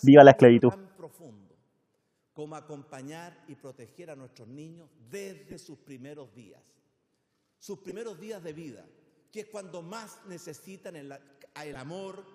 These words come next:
Speaker 2: y la cercanía de sus padres, y cuando más necesitan el apoyo de la sociedad. Pero además de poner a los
Speaker 1: Honk.
Speaker 2: niños primeros en la fila, tenemos también un compromiso con la plena igualdad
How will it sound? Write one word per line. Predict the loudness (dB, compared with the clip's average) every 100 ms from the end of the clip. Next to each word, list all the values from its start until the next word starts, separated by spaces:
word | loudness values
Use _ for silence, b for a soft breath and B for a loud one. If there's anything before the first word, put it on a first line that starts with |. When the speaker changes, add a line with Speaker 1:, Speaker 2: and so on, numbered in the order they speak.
| -20 -20 -20
Speaker 2:
y | -18
la | -16
cercanía | -18 -18 -18 -16 -16
de | -16
sus | -20
padres, | -18 -18 -16 -20 -20 -20 -20 _ _ _
y | -18
cuando | -16 -16 -14 -16
más | -16 -18 -20 -20
necesitan | -20 -20 -20 -20 -20 -20 -20
el | -20 -18
apoyo | -18 -18 -16 -14
de | -14
la | -16
sociedad. | -18 -20 -20 -20 -20 _ _ _ _ _ _ _ _ _ _ _
Pero | -14 -14
además | -14 -16 -18 -20 -20
de | -20
poner | -18 -16 -14
a |
los | -2
Speaker 1:
Honk. | -2 -2
Speaker 2:
niños | -6 -20
primeros | -20 -20 -20
en | -20
la | -20
fila, | -20 -20 -20 _ _ _ _ _ _ _ _
tenemos | -16 -16 -16 -18
también | -18 -16 -16 -18 -20 -20 -20
un | -20 -18
compromiso | -18 -20 -18 -18 -20 -20 -20
con | -20 -20
la | -20 -20
plena | -16 -16 -16 -20 -20
igualdad | -18 -16 -18 -18 -18 -18